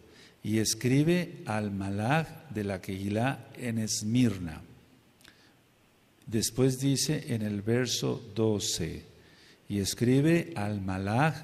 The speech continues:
de la Kehilá en Pérgamo". Después dice esto, y es, en el dieciocho:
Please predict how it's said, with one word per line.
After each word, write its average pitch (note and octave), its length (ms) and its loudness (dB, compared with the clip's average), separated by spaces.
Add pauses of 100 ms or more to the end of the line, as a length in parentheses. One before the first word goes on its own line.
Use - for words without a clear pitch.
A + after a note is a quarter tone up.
de A2 100 -2
la G2+ 200 -4
Kehilá G2+ 920 -4
en G#2+ 220 -4 (120)
Pérgamo". E2+ 760 2 (800)
Después B2 1080 0
dice A2 520 0
esto, E2 420 -6 (460)
y G#2 60 -2
es, - 180 -2 (180)
en G#2+ 140 -2
el G#2 120 -2
dieciocho: G2+ 720 -2